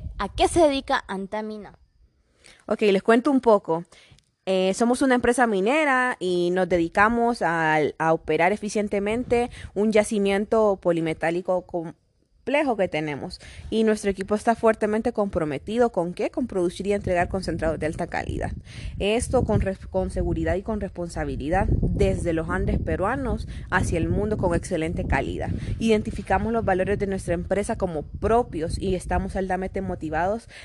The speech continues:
Speaker 2: a ser siempre mejores.
Speaker 1: Háblame un poquito de la visión, misión y los valores que tiene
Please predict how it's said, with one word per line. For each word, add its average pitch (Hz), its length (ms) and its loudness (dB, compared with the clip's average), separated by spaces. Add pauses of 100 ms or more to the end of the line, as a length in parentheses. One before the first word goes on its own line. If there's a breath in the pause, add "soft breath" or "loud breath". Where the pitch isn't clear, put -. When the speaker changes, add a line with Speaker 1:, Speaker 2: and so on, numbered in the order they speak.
(120)
Speaker 2:
a 175 120 -4
ser 190 180 0
siempre 185 500 -2
mejores. - 600 -8 (640 soft breath)
Speaker 1:
Háblame 320 320 0
un 349 80 -4
poquito 320 320 -4
de 320 80 4
la 311 160 0
visión, 247 720 -4
misión 269 480 -4
y 320 60 -12
los 269 160 -4
valores 240 400 0
que 214 120 -4
tiene 180 440 -10